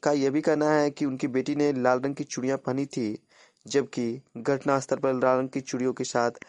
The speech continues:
हरे रंग की चूड़ियां भी फूटी हुई मिली, जो कि उनकी शंका को विश्वास में बदलता है। मृतका के पिता का आरोप है कि उनका दामाद व उनके परिवार के लोग लगातार अंजलि को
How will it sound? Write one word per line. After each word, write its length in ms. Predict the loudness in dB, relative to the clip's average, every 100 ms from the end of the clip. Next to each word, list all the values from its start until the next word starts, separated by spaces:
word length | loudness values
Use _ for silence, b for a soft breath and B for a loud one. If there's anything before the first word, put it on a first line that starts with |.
| B B -2
हरे 240 | 2 2
रंग 160 | 0 -2
की 100 | -6
चूड़ियां 360 | -6 -2 0
भी 80 | 0 -6
फूटी 220 | -10 -4
हुई 160 | -4 -2
मिली, 340 | -4 -4 -6 -8 _ _ _ _ -8
जो 160 | -2 -2
कि 260 | -2 -4 -6 -8
उनकी 220 | -6 -6
शंका 360 | -2 -2 2 0
को 120 | 0
विश्वास 480 | -2 -2 0 0 -2
में 120 | -2
बदलता 380 | 0 0 0 -4
है। 160 | -4 -10 _ _ _ _ _ b b b b b b _
मृतका 340 | -6 -2 0 2
के 100 | 0
पिता 240 | 2 2
का 120 | 4 4
आरोप 260 | 4 2
है 40 | 0
कि 120 | 0
उनका 320 | -2 0 0
दामाद 440 | 2 4 4 4 2
व 100 | 0
उनके 160 | 0
परिवार 340 | -2 0 2 2
के 120 | 0
लोग 200 | 0 0
लगातार 580 | 2 2 2 2 2 -2 B B B B -4
अंजलि 320 | -2 -2 -2
को 180 | -2